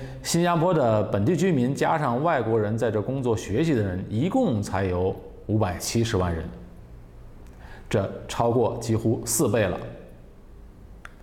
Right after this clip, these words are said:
可见圣淘沙每年给旅游业的贡献是很大的。当然，这个疫情之后是不行了，疫情之后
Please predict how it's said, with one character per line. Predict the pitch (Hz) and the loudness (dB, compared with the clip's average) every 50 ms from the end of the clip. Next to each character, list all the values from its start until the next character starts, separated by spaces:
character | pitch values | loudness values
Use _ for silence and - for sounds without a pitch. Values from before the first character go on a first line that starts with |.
| - - - - - - - - | -20 -20 -20 -20 -18 -18 -10 -4
可 | - 120 110 113 | 0 2 2 4
见 | 120 208 - - - - | 4 2 2 0 -2 -4
圣 | - 139 117 | -2 0 2
淘 | 107 101 95 | 2 2 2
沙 | - 101 98 110 - | 2 0 -2 0 0
每 | 113 104 101 95 | 0 0 0 2
年 | 92 98 113 139 | 2 2 2 2
给 | 135 113 120 | 2 2 2
旅 | 120 110 95 | 2 2 2
游 | 85 80 90 101 | 2 2 2 2
业 | 120 117 - - - | 2 2 2 0 -4
的 | - | -6
贡 | - - 175 165 113 | -2 0 2 2 2
献 | 92 - 87 80 - | 0 -2 -4 -6 -6
是 | - - | -10 -12
很 | - - 85 - | -12 -12 -12 -6
大 | - 123 127 - - | -4 -4 -2 -4 -6
的。 | - - - - - - - - - - - - - - - - - - - - - - - - | -10 -14 -18 -18 -20 -20 -20 -20 -20 -20 -20 -20 -20 -20 -20 -20 -20 -20 -20 -20 -20 -20 -18 -6
当 | - 95 95 | -4 -2 0
然， | 95 95 - - - | 0 -2 -4 -6 -6
这 | - 92 85 | -4 -4 -2
个 | 90 87 87 87 | -2 -2 -2 0
疫 | 113 135 | 0 0
情 | 117 - 107 113 | 2 2 2 2
之 | 120 143 | 2 2
后 | 127 135 113 110 | 4 2 2 2
是 | 104 | 2
不 | 85 90 | 0 0
行 | 80 78 73 76 | -2 -4 -6 -6
了， | 76 - - - | -10 -12 -14 -4
疫 | - 110 | -2 -2
情 | 95 - 98 | 0 0 0
之 | 101 110 101 | 2 2 2
后 | 104 95 82 | 2 0 0